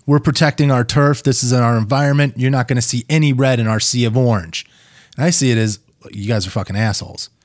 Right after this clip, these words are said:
We can't go and enjoy a public sport together," you know?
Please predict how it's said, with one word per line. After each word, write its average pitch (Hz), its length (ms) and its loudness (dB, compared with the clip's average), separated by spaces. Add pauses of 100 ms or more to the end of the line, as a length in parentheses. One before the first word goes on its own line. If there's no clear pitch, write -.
(160)
We 107 120 -8
can't 117 300 -2
go 113 280 0
and 113 140 -4
enjoy 107 560 -2
a 113 80 -12
public 110 340 -4
sport - 480 -4
together," 135 400 -2 (640)
you 123 140 -2
know? 117 340 2